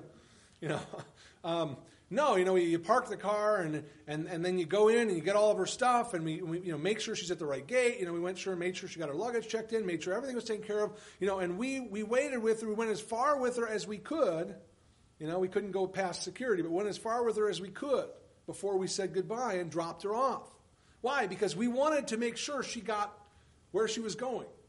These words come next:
safely. And that's kind of the idea here. Make sure they have everything for their journey, and even go with them part way to make sure that they get off,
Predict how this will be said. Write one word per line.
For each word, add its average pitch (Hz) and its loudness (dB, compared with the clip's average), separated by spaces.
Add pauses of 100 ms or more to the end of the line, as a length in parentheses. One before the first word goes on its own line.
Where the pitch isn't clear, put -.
safely. - -6 (580)
And 226 -6
that's 277 -4
kind 294 -4
of 285 -2
the 262 -2
idea 254 -2
here. 170 -6 (560)
Make 269 0
sure 311 -2
they 285 4
have 254 0
everything 302 -2
for 277 -6
their 277 -4
journey, 165 -4 (680)
and 214 0
even 302 -2
go 269 10
with 294 0
them 247 2
part 254 4
way 254 4
to 214 -2
make 247 0
sure 269 -2
that 233 -4
they 220 2
get 220 0
off, 262 0